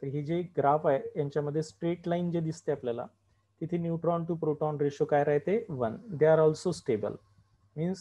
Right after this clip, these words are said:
they have same number of neutrons and protons. They have unity of neutrons and protons. The nuclei lighter up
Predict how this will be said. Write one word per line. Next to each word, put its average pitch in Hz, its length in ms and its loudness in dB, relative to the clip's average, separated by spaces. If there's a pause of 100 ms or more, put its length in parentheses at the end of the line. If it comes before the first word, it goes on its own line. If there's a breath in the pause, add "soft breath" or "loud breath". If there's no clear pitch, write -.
(120)
they 151 120 4
have 147 120 0 (140)
same 165 240 0
number 151 240 -2
of 156 260 0
neutrons 143 400 -2 (140)
and 226 80 0 (520 soft breath)
protons. 123 380 -2 (140)
They 139 160 4
have 151 300 2
unity 151 400 0
of 165 60 2 (180)
neutrons 139 540 -2
and 196 100 -4 (100)
protons. - 580 -8 (1000)
The 175 220 2
nuclei 196 480 6 (360)
lighter 165 560 6 (160)
up 160 80 4